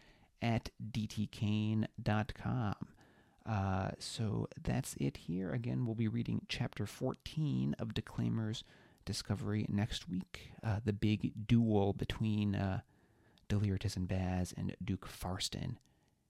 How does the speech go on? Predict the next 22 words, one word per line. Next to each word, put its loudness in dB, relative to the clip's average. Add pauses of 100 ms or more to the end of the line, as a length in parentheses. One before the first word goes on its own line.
(200)
and -2
his -4 (340)
speaker. -2 (640)
Um, 0 (540)
be -2
interesting -2
to -2
see -2
what 0
happens -4 (540)
when 4
they 4
butt -2
heads -2
here. -8
So -2
we'll 2
be 2
reading 4
that 4 (140)
next 2
week, 0